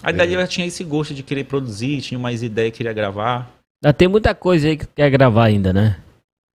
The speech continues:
Speaker 1: Mano, a gente
Speaker 2: A
Speaker 1: tira,
Speaker 2: ideia,
Speaker 1: a gente,
Speaker 2: ideia vai surgindo.
Speaker 1: isso, a gente tira ideia de tudo. Na
Speaker 2: Uhum.
Speaker 1: conversa, a gente, a gente já tem isso, a gente que é criador. É que se dá um vídeo, né?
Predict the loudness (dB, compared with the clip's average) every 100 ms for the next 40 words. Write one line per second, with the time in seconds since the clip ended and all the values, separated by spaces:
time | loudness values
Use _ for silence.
0 | _ -8 -6 -2 -2 2 4 4 2 2
1 | 4 4 2 0 0 -2 0 -2 -2 -6
2 | -8 -8 -8 -4 -2 -2 -6 -10 -10 -10
3 | -10 -16 _ _ -6 -2 -2 -2 0 -2
4 | -2 -8 -8 -10 _ _ -16 -4 -4 -2
5 | -2 -2 -2 -6 -8 -8 -4 -4 -2 -4
6 | -6 -6 -4 -4 -4 -6 -4 -4 -6 -8